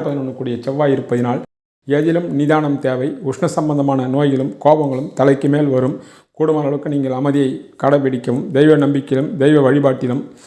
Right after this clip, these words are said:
தியானத்திலும் அதிகமாக கோபம் வருபவர்கள் இதில் நிச்சயமாக நீங்கள் கட்டாயம் ஈடுபட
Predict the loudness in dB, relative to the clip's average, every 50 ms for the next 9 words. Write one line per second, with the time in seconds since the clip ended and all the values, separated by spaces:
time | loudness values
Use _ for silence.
0 | -20 _ _ -4 0 0 2 2 0 -2 -4 -4 -6 -6 -6 -6 -10 -16 -20 _
1 | _ _ _ _ _ _ _ _ -6 -2 0 0 0 0 0 0 -2 -2 0 0
2 | 0 0 2 2 0 0 0 0 -2 -2 -2 -4 -6 -6 -6 -4 -2 -2 -2 -2
3 | -4 -4 -4 -2 0 2 2 2 2 2 0 0 0 -2 -2 -2 -2 0 0 2
4 | 4 4 4 4 4 2 2